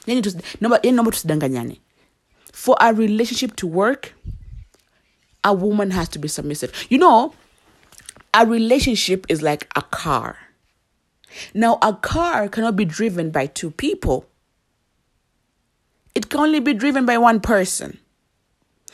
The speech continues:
Sasa kama wote ni mafahari wawili, we mwanamke umekataa kuwa submissive, eh? Mmeo naye hana respect, hana love,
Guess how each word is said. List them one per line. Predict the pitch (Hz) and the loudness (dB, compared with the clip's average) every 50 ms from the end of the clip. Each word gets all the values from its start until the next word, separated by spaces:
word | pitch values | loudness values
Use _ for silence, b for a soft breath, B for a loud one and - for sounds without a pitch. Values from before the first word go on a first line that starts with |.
| B B B | B B B
Sasa | - - 302 392 370 | -10 -4 -2 -2 -2
kama | - 359 359 349 302 | 0 -2 0 2 2
wote | 311 320 320 269 | 2 0 0 0
ni | 226 | 0
mafahari | 208 196 180 - - 196 196 233 247 240 | 0 0 0 0 0 0 2 2 2 4
wawili, | 214 175 147 143 160 196 220 247 277 359 339 220 180 B B B B - | 2 2 2 2 2 2 2 4 6 6 6 4 2 B B B B -6
we | 254 302 277 - - _ _ - | -4 -4 -4 -6 -10 _ _ -8
mwanamke | 170 180 185 196 202 214 226 285 359 359 - | -6 -2 0 0 2 2 2 0 0 0 0
umekataa | 247 185 - 165 - - 151 | -2 0 -2 -2 -4 -4 -4
kuwa | - 139 139 | -4 -4 -2
submissive, | - - 143 - - 120 - - - - - | -2 -4 -4 -6 -6 -8 -8 -8 -10 -6 -4
eh? | 143 196 339 392 - B B B B B | -2 -2 -2 -4 -6 B B B B B
Mmeo | 208 226 247 294 330 339 302 | 2 4 6 6 6 6 6
naye | 277 269 294 320 311 294 | 6 6 4 4 2 2
hana | 269 240 226 247 233 202 | 0 0 0 0 0 0
respect, | 185 170 - - - - - 349 - - - | -2 -4 -6 -10 -8 -6 -4 -4 -4 -4 -2
hana | 247 208 185 165 | -2 -2 0 -2
love, | 170 202 240 311 311 294 277 277 | 0 2 2 4 4 4 2 0